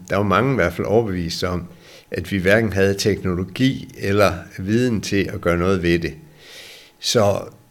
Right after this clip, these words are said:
så det var, det var noget af et bjerg, der skulle bestiges, øh, for også at nå frem til at, at få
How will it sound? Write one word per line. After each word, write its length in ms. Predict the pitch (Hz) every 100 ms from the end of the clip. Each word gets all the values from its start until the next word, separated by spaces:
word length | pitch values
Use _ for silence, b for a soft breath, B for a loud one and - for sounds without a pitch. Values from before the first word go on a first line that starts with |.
| _ _ _
så 220 | - 127
det 160 | 104 110
var, 180 | 110 98
det 180 | 110 110
var 60 |
noget 180 | 117 180
af 40 |
et 80 | 151
bjerg, 260 | 143 143 110
der 100 | 107
skulle 200 | - 101
bestiges, 720 | 98 - 170 147 113 - - -
øh, 320 | 101 95 95
for 280 | - 123 -
også 360 | 107 131 139
at 40 | 104
nå 80 |
frem 340 | 90 117 120 -
til 400 | - 107 101 - -
at, 140 | 101 82 - b b b b b - -
at 80 | 95
få 320 | 101 90